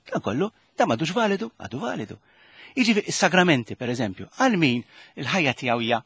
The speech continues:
pjuttost għadha ma daħalx fil-mixja ma' Kristu, sagramenti ma jagħmlux sens. Imma jekk inti tibda tajt ħadd xi darba deċiżjoni f'ħajtek, u hawn naħseb li hija mela għandna il-, il-problema min-naħa tagħna biex nagħmlu aktar.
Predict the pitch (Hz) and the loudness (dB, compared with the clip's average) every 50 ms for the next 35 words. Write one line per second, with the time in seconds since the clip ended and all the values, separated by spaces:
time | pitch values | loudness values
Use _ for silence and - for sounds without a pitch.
0 | _ - 175 156 - - 139 113 - 123 120 127 127 120 117 110 - - 113 98 | _ -10 -10 -10 -8 -8 -8 -8 -6 -6 -4 -2 -2 -2 -2 -2 -2 -2 -2 -2
1 | 98 - - 120 113 117 113 - 123 117 123 117 - 98 92 - - - 160 180 | -4 -4 -6 -6 -6 -6 -6 -6 -6 -4 -4 -6 -6 -8 -10 -10 -10 -10 -10 -12
2 | - - _ - - - 95 80 85 131 139 - - 73 - - 107 139 - - | -12 -16 _ -12 -10 -10 -8 -6 -6 -6 -6 -8 -10 -14 -12 -10 -8 -6 -6 -6
3 | - 143 143 165 - - - _ _ _ _ _ _ _ _ _ _ _ - 254 | -6 -8 -12 -12 -14 -16 -20 _ _ _ _ _ _ _ _ _ _ _ -2 0
4 | 269 247 - - 185 156 180 156 175 143 - 165 - - 156 139 139 - - - | 0 0 0 -2 -4 -4 -4 -4 -4 -2 -2 -2 2 4 4 4 4 2 -2 -10
5 | _ _ _ _ - - - 151 - - - - 139 127 120 117 127 123 127 - | _ _ _ _ -12 -8 -6 -6 -6 -4 -4 -2 -2 -2 -2 -2 -4 -4 -4 -6
6 | 143 120 107 135 127 127 127 - - 113 95 92 - 101 - 143 151 135 104 101 | -8 -8 -6 -6 -6 -6 -6 -4 -4 -4 -4 -4 -8 -8 0 2 4 4 4 2
7 | 95 92 - - - - 104 98 98 107 101 - - - - - - 104 101 101 | -4 -10 -12 -14 -14 -12 -8 -4 -4 -4 -4 -4 -8 -20 -20 -12 -8 -6 -4 -2
8 | 104 104 - - 120 110 - - - 107 - - 113 101 - - 101 - 180 226 | -2 -2 -2 -4 -10 -16 -16 -16 -16 -16 -14 -14 -14 -12 -8 -6 -2 0 0 0
9 | 233 208 185 165 160 135 113 139 - - 120 110 104 104 101 - - 117 107 107 | 0 0 -2 -2 -2 -2 -2 -2 -2 0 2 2 2 0 -2 -4 -4 -4 -2 0
10 | 107 107 101 - - - 113 110 107 - | 2 2 0 0 -2 0 0 0 0 -2